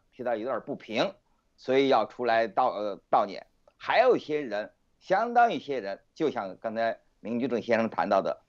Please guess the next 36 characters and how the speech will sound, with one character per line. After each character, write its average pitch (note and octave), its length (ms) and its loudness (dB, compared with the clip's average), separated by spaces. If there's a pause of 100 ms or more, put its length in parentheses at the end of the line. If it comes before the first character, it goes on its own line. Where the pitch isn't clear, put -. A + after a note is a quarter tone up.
(240)
那 G#3 120 6
就 F#3+ 140 4
是 D3 80 0
借 E3 160 0
题 - 180 -10
发 D3 200 2
挥 F3 160 0
了 - 280 -4
啊， G2 240 -10 (400)
主 C3 120 -2
要 F3 140 6
是 F#3 140 -4
来 D#3 220 4 (120)
悼 F#3 180 4
念， B2+ 260 -8
以 A2 180 -12
悼 E3+ 200 2
念 B2 280 -4
李 G2 60 -16
克 A#2 160 -16
强 A#2+ 260 -6
为 C#3+ 160 0
名， B2+ 360 -2 (440)
表 G#2 220 4
达 C3 140 6
对 D3 180 -4
习 E3+ 200 -10
近 F#3+ 160 0
平、 A#2+ 460 -4 (340)
对 C#3+ 180 2
中 F#3 220 -6
共 D#3 140 0
现 G#3 380 2
在 F3 300 4
这 A2 80 -16
个 - 120 -12